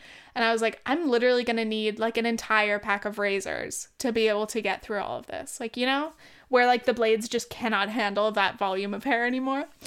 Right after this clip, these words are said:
Hmm, good times. But yeah, it's like, I mean, personally, I don't know. I like, I like to, to shave or trim or whatever once in a while.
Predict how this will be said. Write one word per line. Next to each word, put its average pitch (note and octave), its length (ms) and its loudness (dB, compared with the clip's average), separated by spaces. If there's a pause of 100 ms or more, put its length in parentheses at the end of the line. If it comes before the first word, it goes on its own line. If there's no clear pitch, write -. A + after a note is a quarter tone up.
(380)
Hmm, D4+ 380 0
good C4 200 -4
times. G#3 500 -6 (320)
But F4+ 80 4
yeah, F#4 120 8
it's C4 120 2
like, C4+ 180 2
I D#4 80 2
mean, C#4+ 260 2 (760)
personally, B3 760 0 (380)
I F4+ 80 4
don't C4 140 4
know. G#3 240 -2 (340)
I C#4 100 6
like, C4+ 380 0
I C4 140 2
like C4+ 220 0
to, A#3+ 560 0 (420)
to C4+ 140 2
shave A3+ 520 2
or G#3+ 480 -2
trim A3 400 0
or G3+ 160 0
whatever G#3+ 420 2
once G#3 300 -2
in A3+ 60 -4
a G#3+ 40 -4
while. G#3 540 2